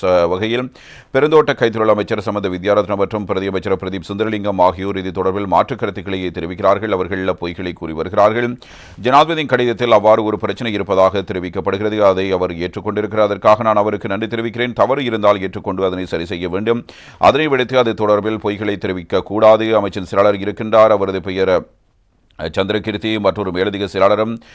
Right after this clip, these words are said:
சட்ட அதிகாரிகளும் இருக்கிறார்கள். அவர்கள் மூவரும் இனவாதத்துடன், அ, செயற்படுகின்றார்களோ தெரியவில்லை. இந்த அதிகார சபை இல்லாதொழிக்கும், அ, மனப்பான்மையுடனே செயற்படுகிறார்கள்.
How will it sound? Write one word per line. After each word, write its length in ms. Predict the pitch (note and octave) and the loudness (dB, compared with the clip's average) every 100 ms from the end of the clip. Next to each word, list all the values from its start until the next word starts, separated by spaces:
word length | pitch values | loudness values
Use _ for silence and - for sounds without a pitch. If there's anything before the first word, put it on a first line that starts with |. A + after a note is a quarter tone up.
| - - | -20 -4
சட்ட 320 | - A#2 C3+ | 2 4 4
அதிகாரிகளும் 520 | A2+ A#2 B2 B2 B2 | 4 6 4 4 0
இருக்கிறார்கள். 440 | A#2+ A#2 A#2+ A#2+ A#2+ | -2 4 4 4 2
அவர்கள் 340 | A2 A#2 G#2 | 2 2 -2
மூவரும் 440 | G2 A#2+ B2 B2 | -2 0 0 0
இனவாதத்துடன், 680 | G#2 G#2 G2+ G2 F#2 G2+ G2 | -2 2 2 2 -2 -2 -2
அ, 220 | G2+ G2 F2+ | 0 0 0
செயற்படுகின்றார்களோ 880 | G2 F#2 F#2+ F#2+ F#2 F#2+ G2 G2+ F#2+ | -4 -4 -4 0 2 2 2 -4 -4
தெரியவில்லை. 460 | G2 G2 G#2 A2 | -4 -4 -2 -4
இந்த 180 | G#2+ G2 | 2 4
அதிகார 360 | F#2 G#2+ A#2+ A#2 | 4 4 2 2
சபை 300 | G#2 G2 F#2 | -2 -4 0
இல்லாதொழிக்கும், 560 | F#2+ F#2 F#2 G2 F#2+ | 2 2 -2 -6 -2
அ, 220 | F2+ E2 D#2+ | 0 0 0
மனப்பான்மையுடனே 840 | E2+ F#2+ G2 G2 F#2+ F#2 F#2+ G2 F#2+ | -2 0 -2 -2 -4 -4 -6 -8 -8
செயற்படுகிறார்கள். 720 | E2+ F2 F2+ F#2+ G#2+ A2 | -10 -6 0 2 2 0